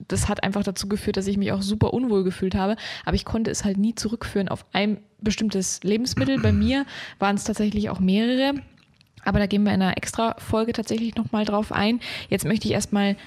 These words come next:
von dir noch wissen, was für alternative Testmethoden gibt es, äh, neben dem Selbsttest? Also du hast den Bluttest angesprochen, den würden wir auch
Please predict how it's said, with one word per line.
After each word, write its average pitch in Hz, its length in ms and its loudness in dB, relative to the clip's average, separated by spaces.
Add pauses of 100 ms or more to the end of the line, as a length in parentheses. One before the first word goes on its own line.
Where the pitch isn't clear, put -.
(160)
von - 540 0
dir 208 180 4
noch 220 220 2
wissen, 208 320 2
was 202 240 -2
für - 160 -4 (220)
alternative 208 720 2
Testmethoden 214 800 2
gibt 220 260 -2
es, - 340 -2
äh, - 280 -16 (480)
neben 214 260 2
dem 196 160 4
Selbsttest? 180 640 0
Also 175 260 0
du 190 120 0
hast 196 160 -2
den 180 100 2
Bluttest 240 420 0
angesprochen, 240 600 -2
den 226 240 2 (440)
würden 220 220 2
wir - 140 2
auch - 260 -2